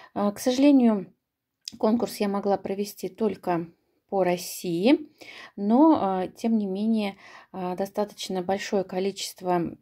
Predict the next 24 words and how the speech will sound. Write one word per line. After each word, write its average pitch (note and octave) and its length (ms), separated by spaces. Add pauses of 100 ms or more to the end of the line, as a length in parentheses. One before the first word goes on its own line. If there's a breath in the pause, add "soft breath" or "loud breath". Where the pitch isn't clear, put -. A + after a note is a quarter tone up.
моих, F#3+ 680
а, F3 160
зрителей F3+ 640 (1600 loud breath)
заинтересовалась G#3 1040
этим B3+ 240
розыгрышем, A#3+ 680
приняла G3+ 440
в F3+ 60
нём F#3+ 240
участие. F#3+ 640 (300 loud breath)
И A#3+ 340
на F3+ 360
данный F#3+ 340
момент, F#3+ 560
на F#3+ 100
момент F#3 380
подведения F#3 600
итогов, C4 460
у G3+ 40
нас G3 200
с - 80
вами A3+ 220
двадцать F#3+ 500
участников. G#3 580